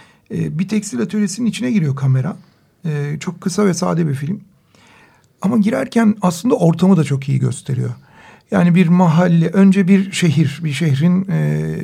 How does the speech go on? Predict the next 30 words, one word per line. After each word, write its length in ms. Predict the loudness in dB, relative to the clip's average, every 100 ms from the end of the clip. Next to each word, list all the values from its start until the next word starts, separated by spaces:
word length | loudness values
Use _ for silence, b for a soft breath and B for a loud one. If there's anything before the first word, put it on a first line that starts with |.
| -8
güzel 440 | -6 -2 2 4 4
modern 400 | 4 2 0 0
bir 60 |
şehir. 340 | -2 -2 0 0
Ondan 340 | 0 2 2
sonra 260 | 0 -2 0
o 80 |
modern 320 | 0 0 0 0
şehrin, 480 | 0 -2 -2 -4 B B B B B B -6
e, 100 | -2
biraz 240 | 0 0
kenarlarına 640 | 0 0 2 2 2 2 2
doğru 440 | 0 0 -2 -6 -12 -10 -4
gelmiş 400 | -2 0 -2 -4
bir 40 |
sanayi 460 | -4 0 0 0 0
bölgesi. 560 | 0 -2 -4 -4 -4 -4 B B B B B B -2
Ama 540 | 2 4 4 2 -2
bir 100 | -2
fabrika 420 | 0 0 2 2
gibi 320 | 2 2 2
bile 160 | 2 4
görünmeyen 720 | 4 4 6 4 4 2 2
bir, 320 | 0 -2 -4 -6
e, 320 | -4 -2 -2
işte 200 | -4 -8
Türkiye'de 420 | -10 -6 -4 -2
de 60 | 0
öyledir 300 | 0 -2 -2
ya, 220 | -2 -2